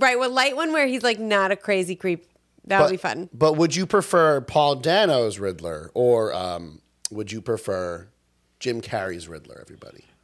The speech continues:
Speaker 1: Careful of your coffee.
Speaker 2: Jim Carrey's Riddler. Who, which one do you, which one do you think is more scary?
Speaker 1: I mean, scary Paul Dano, but I haven't seen
Speaker 2: I mean, Jim Carrey's gotta feel a little bit like, "Oh, the Riddler's supposed to be a bad guy."
Speaker 1: We have to watch it.
Speaker 2: Uh,
Speaker 1: We don't know.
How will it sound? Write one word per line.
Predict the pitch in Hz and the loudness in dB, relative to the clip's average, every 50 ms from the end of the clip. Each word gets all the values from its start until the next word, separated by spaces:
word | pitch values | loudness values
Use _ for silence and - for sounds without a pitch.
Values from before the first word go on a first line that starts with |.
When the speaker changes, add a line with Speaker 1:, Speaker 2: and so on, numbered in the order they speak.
| _ _ _ | _ _ _
Speaker 1:
Careful | - 185 180 160 170 165 | -6 -4 -2 -2 -2 -2
of | 160 160 | -2 -2
your | 180 180 180 | -6 -8 -8
coffee. | - - - 120 - - - - | -6 -8 -8 -8 -10 -12 -10 -4
Speaker 2:
Jim | - 135 131 131 | -2 -2 0 0
Carrey's | 123 120 92 82 78 67 52 - - - - - - - | 0 -2 -2 -2 -6 -10 -14 -4 -2 -2 0 2 0 -2
Riddler. | - - - - - - - | -2 -4 -20 -20 -20 -16 -12
Who, | - 123 120 | -10 -8 -8
which | - 120 117 - | -6 -8 -8 -4
one | - 123 117 | -4 -4 -4
do | 107 107 | -4 -6
you, | 104 101 95 87 80 87 90 92 | -8 -8 -8 -8 -8 -10 -12 -12
which | 120 143 - | -10 -4 0
one | 196 185 | 0 2
do | 165 | 2
you | 147 | 2
think | - 147 131 | 0 -2 -2
is | 123 110 | -4 -4
more | 110 104 101 | -4 -6 -6
scary? | 95 - - 101 85 71 60 60 67 - _ _ _ _ - | -6 -8 -8 -10 -12 -12 -14 -16 -20 -20 _ _ _ _ 0
Speaker 1:
I | 277 285 | 0 2
mean, | 302 302 277 247 | 0 -2 -2 -2
scary | 180 - - - 240 247 277 285 285 285 | -4 -4 0 2 2 4 4 4 2 0
Paul | 269 - 226 208 208 | 0 2 2 2 4
Dano, | 196 208 190 175 165 160 147 143 123 - - _ | 4 2 2 2 0 -2 -4 -4 -6 -8 -10 _
but | - 220 262 254 247 - - | 0 2 2 2 2 0 0
I | 240 262 262 277 285 294 - | 0 0 2 2 0 -2 -2
haven't | - 254 277 285 285 320 247 | 0 0 0 0 -2 -4 -6
seen | 233 - - 294 311 320 311 302 285 285 277 233 - _ _ _ - | -6 -6 -4 -2 0 2 2 0 0 -2 -4 -8 -10 _ _ _ 0
Speaker 2:
I | 156 170 | 2 2
mean, | 180 190 208 | 2 2 2
Jim | - 330 349 269 | 2 0 0 2
Carrey's | - 208 214 185 175 165 139 | 4 4 6 6 4 4 2
gotta | 151 143 135 131 | 2 0 0 2
feel | - 156 143 135 | 2 4 4 4
a | 131 | 4
little | 135 143 139 143 | 4 4 4 4
bit | 131 139 131 | 2 2 0
like, | 123 123 120 113 110 - - _ _ | 0 0 0 -2 -4 -8 -14 _ _
"Oh, | - 135 151 175 202 226 226 214 190 175 160 147 139 131 123 117 107 101 98 95 95 | 2 4 6 6 6 6 6 6 6 6 4 4 4 4 4 2 0 0 -2 -6 -6
the | 92 127 | -6 -6
Riddler's | 120 113 123 139 160 165 170 170 170 165 156 | -4 0 0 0 2 2 2 2 2 2 2
supposed | - - - 160 160 156 - | 0 2 2 2 2 2 0
to | - 151 | -6 -10
be | 135 131 143 143 139 | -8 -4 -2 0 0
a | 135 | 0
bad | 123 - _ - 160 196 240 254 254 247 226 208 180 139 117 | -2 -2 _ 2 2 4 4 4 4 4 4 4 2 0 -2
guy." | 123 110 107 107 104 101 98 92 87 85 82 76 | -2 -2 0 0 0 0 0 -2 -2 -4 -4 -4
Speaker 1:
We | 69 71 127 190 220 233 226 220 208 - 175 | -4 -2 0 2 2 4 4 4 6 6 6
have | - - - - | 6 4 4 4
to | - | 4
watch | - - - - - - - | 4 4 4 4 4 2 2
it. | - 233 214 | 2 2 2
Speaker 2:
Uh, | |
Speaker 1:
We | 214 220 | 2 2
don't | 220 233 233 233 233 | 2 2 2 2 2
know. | 226 208 202 196 190 190 185 | 2 2 2 2 0 -2 -6